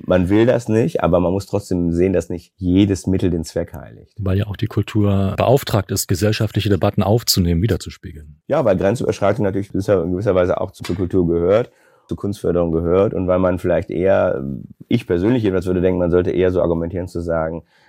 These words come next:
Speaker 1: wenn etwas schief geht, muss jemand dafür verantwortlich sein und, ähm, sozusagen die Verantwortung dafür auch übernehmen. Aber das heißt nicht, dass man von vornherein ausschließen kann, dass etwas schief geht,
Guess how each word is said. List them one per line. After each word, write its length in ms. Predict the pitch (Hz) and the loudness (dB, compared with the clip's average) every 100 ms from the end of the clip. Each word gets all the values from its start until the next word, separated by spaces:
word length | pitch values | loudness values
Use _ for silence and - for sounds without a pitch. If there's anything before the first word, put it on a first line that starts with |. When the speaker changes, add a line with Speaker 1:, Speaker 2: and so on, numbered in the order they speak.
| - | -4
Speaker 1:
wenn 140 | 98 | 0
etwas 160 | 104 92 | 0 -2
schief 200 | 117 113 | -2 0
geht, 100 | 95 | 0
muss 140 | 95 | -2
jemand 180 | 92 87 | -2 -4
dafür 160 | 80 85 | -6 -8
verantwortlich 760 | - 92 135 76 62 - 57 | -2 0 0 -4 -12 -16 -20
sein 440 | - 60 57 76 95 | -20 -20 -20 -18 -10
und, 280 | - 87 78 - | -4 -4 -2 -2
ähm, 180 | 85 | -2
sozusagen 460 | 78 90 82 78 80 | -4 -8 -4 -4 -4
die 60 | 80 | -4
Verantwortung 420 | 71 82 82 80 | -4 -6 -6 -8
dafür 220 | 78 - | -4 -2
auch 80 | 80 | -2
übernehmen. 760 | 78 78 78 95 101 90 98 - | -2 -2 0 0 0 -2 -8 -4
Aber 260 | 82 85 | -2 0
das 140 | 82 87 | 0 -2
heißt 160 | 82 | -4
nicht, 100 | 90 | -6
dass 80 | 87 | -8
man 100 | 82 | -10
von 80 | 80 | -10
vornherein 320 | - 76 73 - | -8 -6 -6 -2
ausschließen 460 | 90 110 82 76 | -2 0 -4 -6
kann, 140 | 69 65 | -8 -10
dass 100 | - | -12
etwas 240 | - - | -16 -20
schief 280 | - - - | -20 -20 -20
geht, 240 | - - | -18 -18